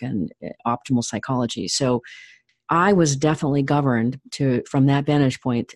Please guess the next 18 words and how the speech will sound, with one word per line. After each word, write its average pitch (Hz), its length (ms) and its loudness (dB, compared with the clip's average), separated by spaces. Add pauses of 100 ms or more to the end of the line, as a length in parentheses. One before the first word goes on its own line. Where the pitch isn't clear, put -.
(120)
to 139 100 -6
write 127 240 -2
this 127 160 -6
book. 120 220 -4
It's 117 100 -6
called 127 300 -4
Unleashed, 151 640 0 (260)
Living 151 240 2
with 151 160 2
Passion, 131 480 0
Working 131 340 -2
on 127 80 2
Purpose. - 480 -8 (600)
And 147 260 2
really 196 240 4
what 170 180 2
it 147 240 0
is, 143 560 0